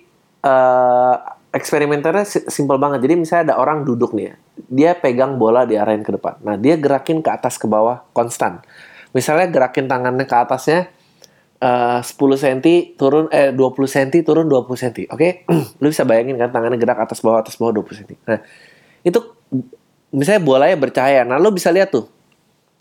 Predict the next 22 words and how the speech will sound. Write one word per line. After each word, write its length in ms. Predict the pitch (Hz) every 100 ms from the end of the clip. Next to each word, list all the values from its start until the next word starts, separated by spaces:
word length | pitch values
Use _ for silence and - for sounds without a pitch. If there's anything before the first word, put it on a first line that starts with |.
| - -
Oh, 160 | -
bola, 320 | 170 131 147 165 -
eh, 80 | 139 135
cahaya 320 | 139 147 180
tuh 80 | -
kecepatannya 400 | - 151 170 185
segitu 240 | 170 165
ya, 80 | 135
kena 400 | 135 127 123 - - - -
suatu 400 | - 143 127 139
bidang, 400 | 127 120 147 170
mantul 400 | 151 117 117 117
lagi, 400 | 110 113 147 170
mantul 320 | 127 104 110
lagi, 320 | 113 110 135 147
mantul 320 | 110 101 107
lagi, 320 | 110 117 139
mantul 320 | 113 101 110
lagi, 160 | 110 117
mantul 280 | 117 98 104
lagi. 160 | 104
Nah, 80 | 113